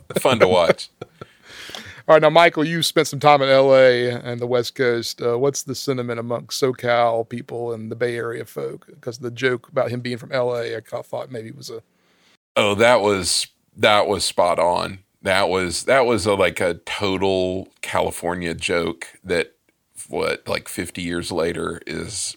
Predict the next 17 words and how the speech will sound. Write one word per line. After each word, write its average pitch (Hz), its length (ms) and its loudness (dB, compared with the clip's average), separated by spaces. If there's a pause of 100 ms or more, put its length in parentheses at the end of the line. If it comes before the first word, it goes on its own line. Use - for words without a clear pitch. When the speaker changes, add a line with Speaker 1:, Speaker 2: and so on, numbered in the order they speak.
(100)
Speaker 1:
still - 260 -6
completely - 540 -14
accurate. - 460 -18 (260)
But - 160 -8
Speaker 2:
That's - 260 -8
Speaker 1:
yeah. - 60 -14
Speaker 2:
what, 127 220 -2
that's 139 180 -6
what 113 100 -8
I 110 60 -4
figured 107 400 -16
now. 113 180 -20 (400)
Speaker 1:
Like, 95 220 -10
San 107 300 0
Francisco 90 540 -8
people 87 340 -14
think - 340 -14